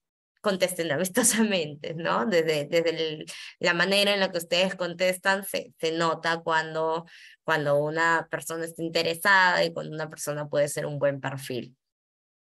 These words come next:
Luego, generalmente hacemos dinámicas grupales, ¿no? Más que nada para puestos de practicantes, asistentes, hacemos dinámicas grupales. Acá ya es el momento para que ustedes, pues, demuestren el potencial, demuestren las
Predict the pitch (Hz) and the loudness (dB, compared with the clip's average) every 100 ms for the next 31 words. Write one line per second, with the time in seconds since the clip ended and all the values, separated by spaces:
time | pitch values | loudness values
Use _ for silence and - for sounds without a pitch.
0 | _ _ 226 233 226 233 240 226 175 175 | _ _ 2 6 6 6 4 4 2 2
1 | 185 196 190 190 185 202 170 170 175 190 | 2 0 -2 -2 -2 -2 -4 -4 -2 0
2 | 180 170 170 208 196 185 262 285 - _ | 0 -2 4 4 6 4 4 -4 -16 _
3 | - - _ - 160 175 190 160 160 170 | -20 -20 _ -4 0 0 0 -2 0 2
4 | 165 165 165 160 156 160 175 170 175 170 | 4 4 2 -2 -4 -6 0 0 0 -6
5 | 165 147 175 175 170 165 160 170 - 180 | -8 0 2 2 0 -6 -6 -12 -2 2
6 | 185 185 165 160 156 160 160 151 156 160 | 2 0 -4 -4 -2 -2 -2 -2 -2 -2
7 | 160 156 151 143 190 190 175 165 175 147 | -2 -2 -2 2 4 4 4 0 0 -6
8 | 147 160 160 156 156 160 165 - - - | -2 0 2 2 2 0 -2 -16 -20 -2
9 | 202 185 170 185 185 202 190 185 - 165 | 0 2 2 2 2 2 0 -2 -4 0
10 | 190 185 185 185 165 165 190 190 190 185 | 0 0 -2 0 -2 2 2 2 -4 -2
11 | 175 165 160 160 160 226 220 208 185 165 | -4 -8 -6 -8 -2 2 4 4 2 -2
12 | 170 170 180 170 165 | -4 -2 -2 2 0